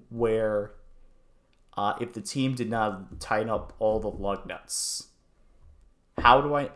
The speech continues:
because sometimes teams only get, like, four, th-, sometimes four or three lug nuts at just the same time. But what happens is that you get loose wheels, and then, of course, the race, you might get fines. Sometimes crews get suspended for it. It's just so bad. At this point, you know,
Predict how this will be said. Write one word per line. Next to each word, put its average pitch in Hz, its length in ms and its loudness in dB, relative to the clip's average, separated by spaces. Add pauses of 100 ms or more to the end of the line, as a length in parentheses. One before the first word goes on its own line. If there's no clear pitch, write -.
(160)
because 117 560 0
sometimes 135 460 0
teams 123 260 0
only 117 200 -2
get, 110 120 4
like, 101 160 -2
four, 113 300 2 (360)
th-, 117 120 -14 (100)
sometimes 127 400 -4
four 117 240 -4
or 110 40 -2
three 113 240 -4
lug 107 200 -2
nuts 104 160 -6
at 101 100 -6
just - 180 -6
the 110 60 -6
same 101 240 0
time. 127 440 -4 (600)
But 117 100 -2
what 113 140 6
happens 113 300 2
is - 60 -14
that 92 180 -4
you 98 80 -8
get 95 200 -10
loose - 260 -16
wheels, 160 720 -2 (180)
and 107 80 -8
then, 107 80 -6
of - 80 -16
course, 104 160 -2
the 92 160 -4
race, 127 600 0
you 98 80 -10
might 87 180 -8
get - 160 -6
fines. 165 1200 0 (480)
Sometimes 120 420 -8
crews - 320 -6
get - 180 -8
suspended 170 680 -2
for 147 220 -2
it. - 120 -2
It's - 240 -8
just - 500 -4
so 170 200 2
bad. 104 480 -2
At 110 160 -6
this 147 180 -2
point, 113 480 -2
you 113 100 -2
know, 104 400 0